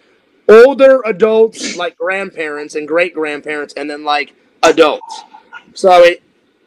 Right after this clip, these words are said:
they don't really explain it a whole lot, but it, it, I, I can't tell you much more, Jason, 'cause I, I know you haven't seen it yet. I, I don't wanna, um, ruin it for you, but, uh, it's good. It was really good. So do I, Chicken Wizard. I love,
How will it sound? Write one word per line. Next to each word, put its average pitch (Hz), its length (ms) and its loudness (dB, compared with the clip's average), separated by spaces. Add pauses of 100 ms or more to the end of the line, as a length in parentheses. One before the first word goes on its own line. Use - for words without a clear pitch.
they 196 100 2
don't 269 160 6
really 254 220 6
explain 190 540 -10
it 208 80 -16
a 190 40 -8
whole 202 160 -4
lot, 208 220 -4
but 160 160 -10 (240)
it, 185 240 -10 (140)
it, 170 320 -4
I, 170 420 -2
I 175 60 -2
can't 196 240 -8
tell 175 140 -4
you 165 100 -4
much 160 220 -10
more, 160 200 -2
Jason, 131 380 -10
'cause 151 100 -8 (280)
I, 143 120 -2
I - 20 2
know 156 80 4
you 147 140 0
haven't 135 220 -4
seen 151 220 -4
it 131 60 -8
yet. 131 220 -4
I, 135 200 0
I 147 80 0
don't 147 180 2
wanna, 139 160 -2
um, 131 460 -2 (720)
ruin 170 300 4
it 135 120 -2
for 139 180 2
you, 139 140 2
but, 135 280 -2
uh, 139 200 2
it's 165 200 0
good. 117 360 0 (1300)
It 170 140 -2
was 160 140 -2
really 135 260 -2
good. 117 300 -8 (640)
So 285 220 2
do 311 120 4
I, 285 220 4
Chicken 208 340 -2
Wizard. 196 320 -4
I 214 140 -4
love, 214 360 -4